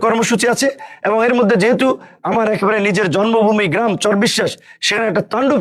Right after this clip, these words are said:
চালিয়েছে, আমার আপন ছোট ভাই আহত হয়েছে, সমস্ত অফিসগুলো ভেঙে তছনছ করেছে, এই যে সমস্ত জায়গায়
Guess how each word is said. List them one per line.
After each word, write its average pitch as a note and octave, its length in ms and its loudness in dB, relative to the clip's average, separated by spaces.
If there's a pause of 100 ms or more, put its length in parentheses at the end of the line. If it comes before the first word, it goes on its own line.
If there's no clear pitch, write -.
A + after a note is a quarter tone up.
চালিয়েছে, G3 320 -2
আমার F#3+ 180 0
আপন G#3 160 -2 (120)
ছোট B3 180 2
ভাই A#3+ 180 4
আহত F#3+ 180 0
হয়েছে, D3+ 220 0 (360)
সমস্ত A#3+ 240 0 (100)
অফিসগুলো G#3+ 480 0 (420)
ভেঙে A#3 280 2
তছনছ B3+ 420 -2
করেছে, G3 260 -2 (420)
এই A3 140 -2
যে G#3 60 2 (100)
সমস্ত G#3+ 200 0 (120)
জায়গায় G3+ 240 0